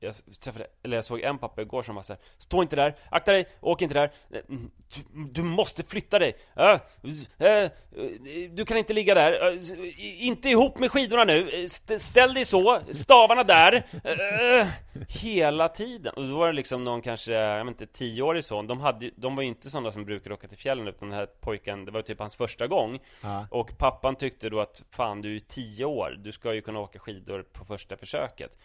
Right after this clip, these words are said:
Speaker 2: Ja,
Speaker 1: Och
Speaker 2: just
Speaker 1: pappan
Speaker 2: det.
Speaker 1: kunde ju själv inte riktigt åka skidor, så han var ju livrädd, men la över he-, allt det trycket, eh, på sin son. Det var den mest odynamiska duon jag sett. Och det var nästan som att jag ville så här inrätta någon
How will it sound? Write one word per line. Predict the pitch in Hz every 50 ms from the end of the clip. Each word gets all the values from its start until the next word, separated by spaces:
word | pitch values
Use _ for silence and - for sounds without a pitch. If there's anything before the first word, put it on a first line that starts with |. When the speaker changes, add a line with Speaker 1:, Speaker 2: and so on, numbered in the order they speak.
| _ _ -
Speaker 2:
Ja, | - 95
Speaker 1:
Och | 95
Speaker 2:
just | 107 104
Speaker 1:
pappan | 123 110 92 110 113
Speaker 2:
det. |
Speaker 1:
kunde | - - 127 131 135
ju | 127
själv | - 139 143 170
inte | 185 156 123
riktigt | 110 98 107
åka | 104 98
skidor, | 104 107 104 98
så | 104
han | 104 104
var | 117
ju | 123 123
livrädd, | 120 131 139 127 107 101 101 101 - - 143 113 101 92 104 98 104 98 _ _ _ _ _ -
men | - 107
la | 110 117 120
över | 127 113 110
he-, | 113 - _ _ -
allt | - 226 220 180 131 113 - - - _ -
det | - - 95 87 85 - - _ - _ _ _ _ _
trycket, | - - 147 156 160 - _ _ _ - 101 92 _ _ - - - _ _ -
eh, | - 101 80 71 73 - - -
på | - 107
sin | 101 - 104 104
son. | - 120 - - - -
Det | - 127
var | 139
den | 135
mest | 139 135 131 - _ _ _
odynamiska | - 165 151 127 117 110 107 117 123 127 143 160 170 160 151 127 - 110
duon | 107 104 - 139 151 151 139 123 113 110 101 -
jag | - 110 107
sett. | - - - - - 135 - - - -
Och | - 113
det | 120
var | 127
nästan | 135 143 - - 135 127
som | - 143
att | 139 -
jag | - 110
ville | 104 107 104 107
så | 107 - -
här | 101 101 98 - - - _ _ _ _ _
inrätta | - 127 120 110 104 104 104 110 131 131 - _ _ - 120 113
någon | 110 110 107 107